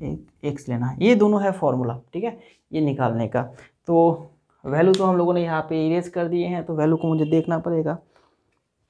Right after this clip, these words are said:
एक्स का वैल्यू क्या निकला था, वाई का वैल्यू क्या निकला था। एफ एक्स का वैल्यू शायद निकला था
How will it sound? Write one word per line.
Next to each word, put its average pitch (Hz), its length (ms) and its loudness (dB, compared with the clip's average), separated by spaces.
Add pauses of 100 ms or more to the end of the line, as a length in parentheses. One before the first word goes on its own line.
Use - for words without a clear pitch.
(920)
एक्स 143 160 0
का 160 120 4
वैल्यू 160 220 4
क्या 156 180 2
निकला 147 320 2
था, 151 140 -2
वाई 143 180 0
का 143 100 -2
वैल्यू 151 220 0
क्या 143 160 -2
निकला 143 300 -2
था। 160 260 -8 (1700)
एफ - 140 -2
एक्स 240 160 2
का 240 80 2
वैल्यू 226 240 2
शायद 190 340 4
निकला 180 300 6
था 190 180 4